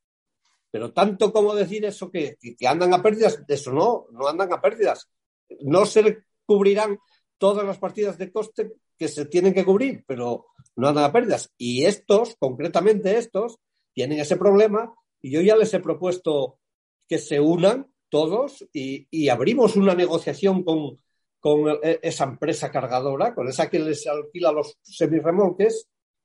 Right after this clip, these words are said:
y les da la carga. Abrimos una negociación con ellos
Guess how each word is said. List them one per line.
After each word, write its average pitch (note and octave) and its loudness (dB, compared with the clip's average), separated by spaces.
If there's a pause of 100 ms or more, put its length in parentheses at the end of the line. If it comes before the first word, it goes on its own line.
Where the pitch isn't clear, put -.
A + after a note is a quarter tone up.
(120)
y B2 -8
les B2 -4
da C#3+ 4
la D3 2
carga. G3+ -2 (540)
Abrimos C#3 -4
una A3+ 2
negociación F3 0
con E3+ 0
ellos F#3 0